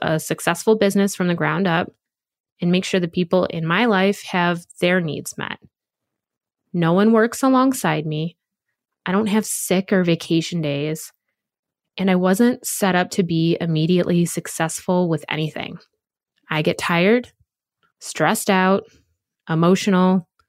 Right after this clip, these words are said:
scared, and all those other feelings also.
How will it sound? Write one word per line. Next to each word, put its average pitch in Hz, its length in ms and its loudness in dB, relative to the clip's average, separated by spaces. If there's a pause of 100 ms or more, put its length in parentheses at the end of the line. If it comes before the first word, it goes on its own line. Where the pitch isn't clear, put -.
(360)
scared, 170 680 -2 (720)
and 156 140 -8
all 175 180 0
those 196 200 4
other 180 200 4
feelings 160 400 -4
also. - 480 -6